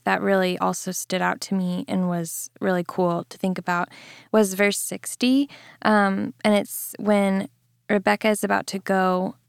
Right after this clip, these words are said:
back to the land where Abraham is and meet Isaac, and they bless her, and they say, "Our sister may become thousands of ten thousands,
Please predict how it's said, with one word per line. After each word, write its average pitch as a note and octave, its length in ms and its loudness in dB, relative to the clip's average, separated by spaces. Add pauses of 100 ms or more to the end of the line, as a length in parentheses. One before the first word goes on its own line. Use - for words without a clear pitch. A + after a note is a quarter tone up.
back G#3 280 4
to G3 540 0 (280)
the G3+ 100 4
land F#3+ 420 2
where F#3 140 -2
Abraham F#3 500 -2
is E3+ 460 -4
and F3+ 180 0
meet F#3 220 0 (220)
Isaac, F3 600 -4 (160)
and F#3+ 160 2
they F3+ 80 2
bless F3+ 460 -2
her, G3 280 -2
and G3 220 0
they F#3+ 120 0
say, F3+ 320 -2
"Our F#3+ 160 2
sister A3+ 460 0
may G3+ 280 2
become F#3+ 380 -4
thousands G#3 440 0
of G#3 100 -8
ten F#3 240 -2
thousands, F3+ 600 -6